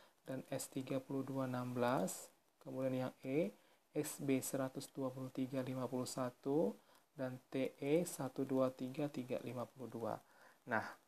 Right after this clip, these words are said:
kira-kira jawabannya ini yang mana yang benar? Kalau sudah tahu, silahkan diketikkan di kolom komentar di materi kita ini. Ya,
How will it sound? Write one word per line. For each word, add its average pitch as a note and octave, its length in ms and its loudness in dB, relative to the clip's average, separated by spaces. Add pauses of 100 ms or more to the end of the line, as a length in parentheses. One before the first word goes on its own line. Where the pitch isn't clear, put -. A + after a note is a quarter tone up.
(140)
kira-kira C#3+ 560 6
jawabannya C#3+ 960 4
ini D#3+ 320 6
yang D3 160 6
mana B2 320 0
yang A#2+ 120 -4
benar? A#2 340 -4
Kalau B2 300 2
sudah B2 320 0
tahu, B2 500 4 (320)
silahkan B2+ 480 0
diketikkan C#3+ 680 -2
di C#3+ 100 0
kolom C3+ 320 0
komentar C3 540 -2
di C3+ 100 2
materi B2+ 460 -2
kita A2+ 320 -4
ini. A2+ 180 -2 (840)
Ya, C3 180 -4